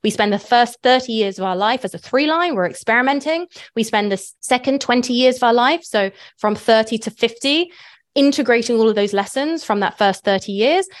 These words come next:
And then we basically, from fifty onwards, we are fully in our authority. But the way that we integrate these things is by sharing our experiences.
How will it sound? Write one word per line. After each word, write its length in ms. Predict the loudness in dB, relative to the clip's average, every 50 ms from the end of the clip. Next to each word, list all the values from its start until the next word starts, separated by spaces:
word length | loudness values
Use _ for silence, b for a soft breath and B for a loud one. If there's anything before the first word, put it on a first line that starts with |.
| B B -4
And 180 | -2 0 2 2
then 200 | 2 2 0 0
we 260 | 0 0 -2 -2 -4
basically, 760 | -4 -4 -4 -2 -2 -4 -4 -4 -4 -2 0 0 0 -2 -4 -8 _
from 220 | -2 0 0 0
fifty 360 | 0 0 -2 -2 -2 -4 -4 -2
onwards, 340 | 0 0 0 0 0 2 2
we 100 | 0 0
are 60 | -2
fully 320 | -2 -2 -2 0 0 0
in 180 | -2 -2 -4 -4
our 220 | -2 -4 -4 -4 -4
authority. 520 | -6 -4 -4 -4 -4 -4 -4 -6 -8 -8
But 140 | -6 -2 0
the 60 | 0
way 320 | 0 2 2 2 2 2
that 140 | 0 -2 -2
we 100 | -4 -4
integrate 640 | -4 -4 -4 -4 -4 -4 -6 -4 -4 -4 -4 -6 -6
these 200 | -8 -8 -6 -4
things 440 | -2 -2 0 0 -2 -2 -4 -4 -6
is 140 | -6 -2 0
by 100 | -2 -2
sharing 460 | -2 -2 -2 -2 0 0 -2 -2 -4
our 100 | -4 -4
experiences. 720 | -6 -6 -2 0 0 0 0 -2 -4 -8 -10 -10 -10 -10